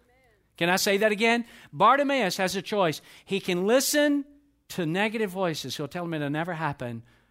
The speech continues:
or he can look to a healing Jesus. Had Bartimaeus cared more about the approval of other people than he did the touch of God, he would have missed God's ordained moment for his life. There's always gonna be people that are gonna try you pull, pull you down. You just,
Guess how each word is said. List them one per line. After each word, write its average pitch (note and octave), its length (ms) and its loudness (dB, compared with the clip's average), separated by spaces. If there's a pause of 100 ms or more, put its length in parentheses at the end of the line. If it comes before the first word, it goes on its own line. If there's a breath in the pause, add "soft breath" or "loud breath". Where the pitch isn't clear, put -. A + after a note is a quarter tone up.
(160 soft breath)
or C#3 140 -4
he D3+ 120 -6
can D#3 220 -6
look D3 200 -4
to C#3 120 -10
a B2 60 -10
healing C3 280 -8
Jesus. B2 380 -12 (300 loud breath)
Had E3+ 260 0
Bartimaeus A#3 560 2
cared E3+ 280 -2
more G3 260 0
about A#3+ 260 2
the F#3 100 0
approval F#3 600 -2
of D3 220 -4
other A3 240 0
people F3 340 -6
than D#3 180 -4
he D3+ 100 -2
did E3+ 200 -4
the E3+ 80 -2
touch F#3 260 -8
of E3 120 -6
God, C#3 320 -2 (200 loud breath)
he D3+ 140 -6
would D3 160 -4
have C#3 80 -2
missed D3+ 480 -2
God's D3+ 460 0
ordained C#3 500 -8
moment C3 380 -6
for B2+ 160 -14
his A2+ 200 -14
life. - 280 -20 (1700)
There's D3 180 -12
always G3 380 0
gonna F#3+ 120 -8
be F3+ 140 -6
people E3+ 500 -6 (280 loud breath)
that C3 160 -4
are C3+ 60 -4
gonna C3 140 -6
try C3+ 260 -6
you C#3 120 -6
pull, C#3+ 340 -10
pull C#3+ 160 -6
you D3+ 120 -6
down. F3+ 240 -10
You B2+ 100 -8
just, D3+ 300 -6